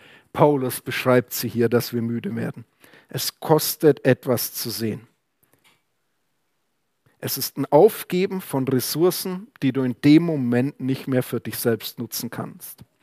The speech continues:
Aber das Zweite, was ich dir sagen will, ist, bleib dran. Die Ernte kommt. Das kostet auch dem Landwirt, der letzte Woche gesät hat, viel Geduld,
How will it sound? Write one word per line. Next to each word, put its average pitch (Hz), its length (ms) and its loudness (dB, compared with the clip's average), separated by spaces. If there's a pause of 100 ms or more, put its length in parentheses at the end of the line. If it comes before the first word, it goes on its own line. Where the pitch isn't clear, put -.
(460)
Aber 151 200 4
das 165 180 0
Zweite, 190 580 6
was 156 180 4
ich 160 100 -4
dir 151 140 2
sagen 147 340 4
will, 175 180 4
ist, - 300 -4
bleib 170 540 4
dran. 175 460 4 (1300)
Die - 160 -2
Ernte 190 420 4
kommt. - 680 0 (580)
Das - 260 4
kostet - 540 2
auch 208 240 6
dem 196 240 6
Landwirt, 175 640 4
der 165 100 8
letzte 190 420 2
Woche 202 280 0
gesät 180 480 6
hat, 117 180 0
viel 247 440 2
Geduld, 208 680 4